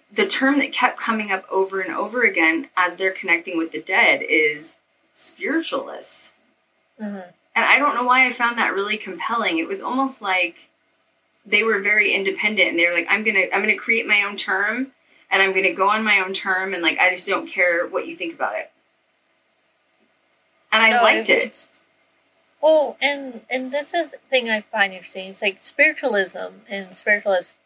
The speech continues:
Speaker 2: is still very much alive today. I mean, it's, there are people who are spiritualists that go to the, the churches and they have sessions and everything.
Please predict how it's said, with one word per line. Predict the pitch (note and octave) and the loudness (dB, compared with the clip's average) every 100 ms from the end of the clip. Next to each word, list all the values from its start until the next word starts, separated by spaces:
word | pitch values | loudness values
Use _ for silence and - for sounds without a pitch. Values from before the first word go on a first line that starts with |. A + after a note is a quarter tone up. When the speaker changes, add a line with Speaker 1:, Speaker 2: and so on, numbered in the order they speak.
| _ _ | _ _
Speaker 2:
is | A3+ A3+ | -6 -2
still | - C4 B3+ | 2 4 2
very | A3 A3 A3 | 4 4 4
much | G3+ F#3+ F#3 - | 0 -2 -2 0
alive | F#3+ F3 F3 | 4 4 2
today. | F3 E3+ - | 0 -2 -2
I | F#3 | -8
mean, | F#3+ F#3 | -10 -8
it's, | G3+ - - - _ | -8 -8 -12 -16 _
there | A3 A3+ | 2 6
are | G#3+ A3 | 4 2
people | - A#3+ A#3 A3 | -4 -6 -4 -4
who | A3 G#3 G3+ - _ _ - | -8 -18 -18 -20 _ _ 2
are | G#3 A3 G#3+ G#3 - _ _ _ _ _ | 4 4 2 -2 -10 _ _ _ _ _
spiritualists | - G#3 F#3+ G3+ F#3 E3+ - - - | 0 2 2 0 0 0 -6 -12 2
that | F#3 F3 | 2 2
go | G3+ G3+ | -2 -4
to | G3+ - F#3+ F#3 F3+ - | -6 -6 -6 -6 -14 -10
the, | G3+ F#3 F3 | -6 -6 -6
the | F3+ | -10
churches | - G3 F3+ F3+ | -2 -2 -2 -10
and | F3+ | -12
they | F3+ F#3 F#3 | -8 -8 0
have | E3+ F3 | 2 2
sessions | - E3+ - F#3 F3 E3+ | 2 0 0 -8 -10 -14
and | F3 | -12
everything. | F3 E3 F3 | -8 -6 -6